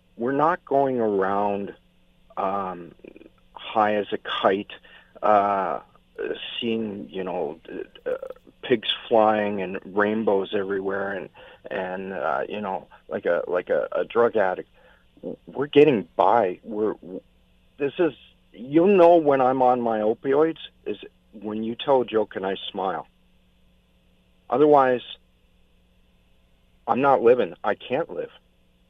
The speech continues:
Um, I'm not high when I'm on my opioids. I, I'm, I'm able to get up and, and, and somewhat function that day.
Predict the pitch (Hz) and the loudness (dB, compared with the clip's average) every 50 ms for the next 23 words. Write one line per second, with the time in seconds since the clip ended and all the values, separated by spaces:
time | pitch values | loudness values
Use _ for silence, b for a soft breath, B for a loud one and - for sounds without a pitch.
0 | _ _ _ _ _ - 98 101 98 95 95 92 90 - _ _ _ _ _ _ | _ _ _ _ _ -4 -2 -2 -2 -2 -4 -8 -14 -18 _ _ _ _ _ _
1 | _ _ _ _ _ _ _ _ - 117 135 151 170 185 185 - - - - 165 | _ _ _ _ _ _ _ _ -4 -4 0 2 4 4 2 2 -2 -4 -2 0
2 | 190 202 196 160 120 104 92 90 92 95 101 98 101 104 101 101 104 117 139 147 | 0 2 2 2 0 0 0 -2 -2 -2 -4 -4 -4 -4 -4 -2 0 -2 -2 0
3 | _ 127 98 95 87 85 82 - - - - - _ _ _ _ _ _ _ _ | _ -4 -4 -4 -6 -8 -10 -14 -16 -18 -20 -20 _ _ _ _ _ _ _ _
4 | _ _ _ _ _ _ - 92 98 - - 107 117 113 107 - - 113 113 110 | _ _ _ _ _ _ -8 -6 -6 -6 -6 -6 -6 -4 -6 -6 -6 -4 -4 -6
5 | 101 - - - - 117 123 - 113 117 104 - - - _ _ _ _ - 113 | -6 -10 -12 -8 -4 -4 -4 -4 -4 -8 -8 -8 -14 -20 _ _ _ _ 2 4
6 | 110 113 120 123 - - - _ _ _ _ _ _ _ _ _ _ _ _ _ | 6 6 6 6 4 2 -6 _ _ _ _ _ _ _ _ _ _ _ _ _
7 | _ _ _ _ _ _ _ _ _ _ _ _ 98 92 92 92 95 98 - - | _ _ _ _ _ _ _ _ _ _ _ _ -6 -4 -2 -2 -4 -6 -8 -10
8 | - 92 95 92 95 92 - _ _ _ _ - 90 95 95 92 92 92 - 92 | -8 -8 -6 -6 -6 -8 -10 _ _ _ _ -12 -10 -10 -10 -10 -12 -12 -12 -12
9 | - 165 - - _ _ - - - - - 123 123 131 120 98 - - - - | -14 -16 -18 -20 _ _ -20 -20 -20 -2 -2 0 0 2 0 -2 -2 -6 -14 -20
10 | - _ - 110 120 135 - - - 110 92 90 90 - 87 85 - - 98 85 | -20 _ -4 -2 -2 -2 -4 -6 -6 -6 -6 -8 -8 -8 -8 -8 -4 -2 -2 -2
11 | - - | -2 -4